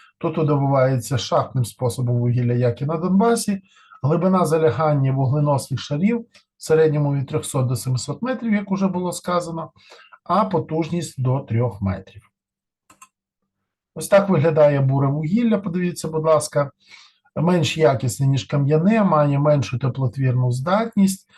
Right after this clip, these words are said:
От є лігніт, низькоякісне буре вугілля. Да, при спалюванні воно дає вдвічі менше тепла, оскільки утворилося значно пізніше, ніж кам'яне. Зокрема, вони, воно утворилося ще в Кайнозойську еру, тоді як, е, кам'яне вугілля утворилося в, е,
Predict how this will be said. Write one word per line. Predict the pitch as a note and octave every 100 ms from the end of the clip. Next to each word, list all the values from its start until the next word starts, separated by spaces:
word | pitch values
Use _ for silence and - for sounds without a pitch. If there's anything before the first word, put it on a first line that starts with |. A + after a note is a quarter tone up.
| - _
От | A#2+ -
є | D3 C3
лігніт, | C#3+ C3+ D3 A3 A#3 A#3 - _
низькоякісне | D#3 E3+ - F3 D#3+ D#3 D#3 -
буре | D3 D#3 D#3+
вугілля. | D#3 D#3 D3+ D3 D3 - - - - _ _
Да, | - F#3
при | F3+
спалюванні | E3+ - A#3+ A#3+ G3 F#3
воно | E3+ E3+ E3
дає | D#3+ D#3
вдвічі | C#3+ D#3 - D#3
менше | D#3 C#3 - B2+
тепла, | - - A3
оскільки | F#3+ - - D3 E3
утворилося | C3+ D3 F3 F#3+ F#3 D3
значно | D3 D#3+ - D3+
пізніше, | E3 D3+ D3 A#2 B2
ніж | B2 -
кам'яне. | C3+ C3 D#3 G#3+ A#3 - - - - C#3
Зокрема, | D3+ D#3 E3 F3+ -
вони, | F3+ D3+ D#3
воно | E3 D#3+ D3+ E3 D#3+
утворилося | D#3 D#3 D#3 D3+ -
ще | -
в | D#3
Кайнозойську | D#3+ D3+ D3 C#3+ C3 G2+ C3+
еру, | E3+ A#3 G#3 F#3+ - - - _
тоді | - C#3 E3+
як, | E3+ D#3 -
е, | D#3+
кам'яне | C3+ D3+ C#3+ D#3 G3+
вугілля | G#3+ E3 F3 D#3+ -
утворилося | C3+ A#2+ C3 D3+ D#3+ - D#3 D#3
в, | D3 B2+
е, | C#3+